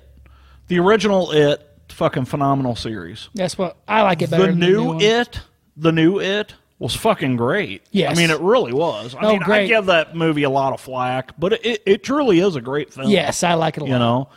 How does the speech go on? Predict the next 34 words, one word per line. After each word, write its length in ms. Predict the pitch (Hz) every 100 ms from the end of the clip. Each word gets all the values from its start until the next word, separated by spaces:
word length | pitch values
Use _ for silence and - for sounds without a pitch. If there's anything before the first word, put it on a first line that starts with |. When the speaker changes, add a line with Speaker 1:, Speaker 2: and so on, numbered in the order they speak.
| - _ -
Speaker 1:
know? 60 |
Um, 260 | 160 151 143
I 120 | 160 156
like 420 | 147 156 165 -
where 160 | 156 139
they 140 | 131
went 300 | 120 127 -
with 200 | 107 -
that. 380 | 67 57 53 - _ _ _ _ _ -
Uh, 560 | 139 135 127 120 110 - _ _ _ _ _ -
the 140 | 139 220
Speaker 2:
I 80 | 233
Speaker 1:
other 140 | 226
Speaker 2:
just 200 | 180 -
Speaker 1:
big 200 | 185 170
one 220 | 165 156
for 180 | - 139
me 240 | 139 202 180
is 160 | 113
Pet 240 | - 208 -
Sematary. 640 | 120 104 104 73 - 104 _
Speaker 2:
Yeah. 320 | 202 175 165 175 - _ -
Speaker 1:
I 180 | 147 226
think 360 | - 143 131 -
the 100 | 120
remake 460 | 135 220 139 113
of 80 | 110
Pet 200 | - -
Sematary 520 | - 113 110 117 113
is 80 | 104
better 300 | - 127 123
than 200 | 113 113
the 120 | 107 104
original. 540 | 113 143 107 65